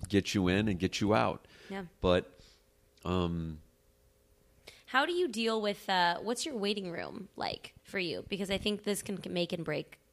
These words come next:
Speaker 2: people sometimes. Sitting in a waiting room with a line of people who kind of look like them and who are
Speaker 1: Mm.
Speaker 2: doing the same work as you. Um, what do you do in a waiting room?
Speaker 1: Well, I,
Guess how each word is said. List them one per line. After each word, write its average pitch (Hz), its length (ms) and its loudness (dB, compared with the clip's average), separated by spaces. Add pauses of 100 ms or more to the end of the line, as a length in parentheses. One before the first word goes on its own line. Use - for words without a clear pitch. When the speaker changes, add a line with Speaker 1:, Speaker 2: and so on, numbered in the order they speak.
(140)
Speaker 2:
people 175 260 -6
sometimes. - 540 -6
Sitting 180 240 -2
in 175 100 -2
a 170 40 -2
waiting 165 260 -2
room 160 240 -4
with 156 240 -8 (400)
a 180 40 -2
line 180 200 0
of 170 80 -8
people 185 300 -2
who 170 160 -4 (240)
kind 180 400 0
of 156 120 -2
look 160 240 -2
like 180 240 -4
them 196 360 -6 (400)
and 117 120 0
who 117 120 2
are 175 100 2
Speaker 1:
Mm. - 40 -2
Speaker 2:
doing 175 200 0
the 165 60 -4
same 170 260 -2
work 160 240 -4
as 151 160 -6
you. 156 400 -2 (160)
Um, 151 460 -4
what 196 160 -2
do 214 40 -2
you 196 280 -4
do 160 240 -2
in 131 100 -8
a 143 60 -6
waiting 151 260 -4
room? 127 240 -8 (340)
Speaker 1:
Well, 120 420 6 (640)
I, 131 540 2